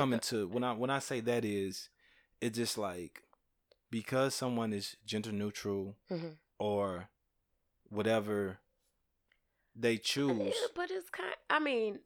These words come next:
Speaker 2: uh, okay, I respect it if that's what you choose for your child, but it's not like going to the house and I give your kid meat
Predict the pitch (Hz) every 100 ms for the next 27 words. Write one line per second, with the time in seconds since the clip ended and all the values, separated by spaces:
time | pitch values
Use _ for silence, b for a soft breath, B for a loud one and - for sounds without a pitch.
0 | - 226 - _ _ - 226 226 185 170
1 | - 220 214 - - 170 - 156 156 -
2 | - 165 151 - - 156 - 160 156 -
3 | 160 - 151 - 156 151 147 - 156 151
4 | - 156 151 _ b b - 190 - 202
5 | 208 240 175 170 165 - 175 175 170 165
6 | - 165 156 151 156 - - - - -
7 | - - - - - - - - - -
8 | - 165 151 180 175 165 156 - 165 156
9 | 156 170 165 160 151 - 160 147 143 165
10 | 151